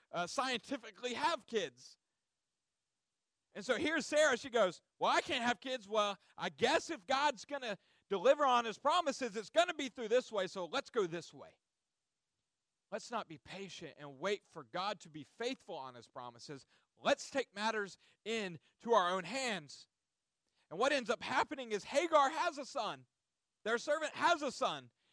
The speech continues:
and they name him Ishmael. Now, I want us to fast forward. So Ishmael's born, and I want us to fast forward to Genesis chapter seventeen again.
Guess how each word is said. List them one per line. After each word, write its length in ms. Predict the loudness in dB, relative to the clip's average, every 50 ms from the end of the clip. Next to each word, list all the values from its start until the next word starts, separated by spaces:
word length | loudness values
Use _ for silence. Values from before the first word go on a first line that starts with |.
| _ _ _ _ _ _
and 140 | -10 -8 -6
they 80 | -6
name 200 | -4 -4 -4 -2
him 120 | -4 -6 -6
Ishmael. 500 | -10 -12 -12 -12 -12 -14 -14 -14 -16 -20 _ _ _ _ _ _ _ _ _ _ _ _ _ _ _ _ _ _ _ _ _ _ _ _ _ _ _ _ _ _ _ _ -4
Now, 100 | -2 0
I 20 |
want 120 | 0 0 0
us 80 | -2
to 80 | -4 -6
fast 320 | -6 -4 -4 -4 -6 -8 -8
forward. 300 | -8 -6 -6 -8 -8 -8
So 180 | -10 -10 -10 -10 _ _ _ -6
Ishmael's 560 | -6 -4 -4 -2 0 0 0 2 0 -4 -4
born, 340 | -6 -6 -6 -6 -8 -10 -14 _ _ _
and 100 | -6 -4
I 60 | -2
want 220 | -2 0 0 -2 -2
us 160 | -4 -6 -6
to 100 | -8 -10 -10 _ _
fast 460 | -6 -4 -2 -2 -2 -2 -4 -8 -12
forward 420 | _ -6 -4 -2 -2 -2 -2 -4 -8 _ _ _ _ -14
to 140 | -14 -12
Genesis 600 | -10 -4 -2 -2 0 0 -4 -6 -6 -6 -8 -8
chapter 440 | -8 -8 -8 -8 -8 -8 -10 -12 -12
seventeen 760 | -8 -2 0 0 0 0 -2 -4 -8 -12 -20 -20 -20 -20 -20 _ _ _ _ _ _ _ _ _ _ _
again. 380 | -18 -18 -16 -16 -18 -20 -20